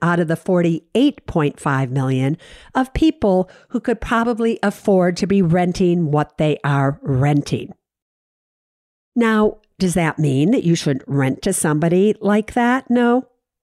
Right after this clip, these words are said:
But you better do your homework, and this is the reason why. Of that forty-eight million rental units,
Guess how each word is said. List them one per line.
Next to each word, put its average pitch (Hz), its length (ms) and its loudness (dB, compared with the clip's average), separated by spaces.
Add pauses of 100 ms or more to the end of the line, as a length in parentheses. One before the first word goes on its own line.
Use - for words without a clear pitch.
(300)
But 196 100 -2
you 196 140 2
better 208 440 2
do 208 300 0
your 196 320 2
homework, 220 600 0
and 180 200 2
this 220 220 0
is - 140 -6
the 247 100 0
reason 196 540 2
why. 208 520 0 (760)
Of 277 340 0
that 214 280 0
forty-eight 190 600 0
million 170 560 2 (140)
rental 160 400 0
units, 143 680 -2